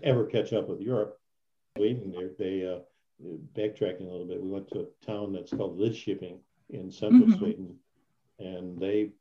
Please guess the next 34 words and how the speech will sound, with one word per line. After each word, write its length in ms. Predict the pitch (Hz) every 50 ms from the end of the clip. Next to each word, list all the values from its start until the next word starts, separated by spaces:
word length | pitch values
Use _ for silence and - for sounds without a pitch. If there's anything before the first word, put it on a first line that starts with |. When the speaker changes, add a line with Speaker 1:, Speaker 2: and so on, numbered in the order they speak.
| _ - - _ _
Speaker 1:
burn 260 | - 95 98 92 92 90
garbage. 360 | - 117 131 127 135 - - _ _ -
Okay. 320 | 160 156 - 98 90 107 - - _ _ _ _ _ _ _ -
And, 500 | - 98 98 95 95 95 95 92 101 104 - _ _
and 260 | - 101 92 92 90
they 100 | 92 98
use 280 | 101 101 107 107 104 -
the 80 | - -
heat, 340 | - 127 120 120 120 - - -
okay, 300 | - 95 - - 98 98
to 80 | 98 95
heat 220 | 92 117 104 101 -
virtually 400 | - 104 107 107 - 95 95 95 101
every 120 | 101 95
house 300 | 95 104 101 101 - - _
in, 220 | 95 90 - 139
in 100 | 98 92
the 80 | 92 85
city. 320 | - - 147 147 - - - _ _ _ _ _ _ _ _ _ _ _ _ _ _ _ _ _ _ _ _ _
Now, 340 | - 98 98 98 98 - - - - _ _ _ _ - -
one 140 | 120 123 127
reason 240 | 123 113 101 113
that 160 | 107 98 95 98
works 320 | 101 98 98 95 - -
in 80 | 90 -
Sweden 480 | - - 139 160 170 123 98 98 95
is 160 | 95 98 98
because 520 | - - 104 - - 104 101 98 95 - - _
they 120 | 104 104
use 260 | 101 98 98 98 95
hot 160 | - 107 104
water 240 | 98 95 95 95 -
heat 220 | 123 135 127 131 -
there. 180 | 98 101 -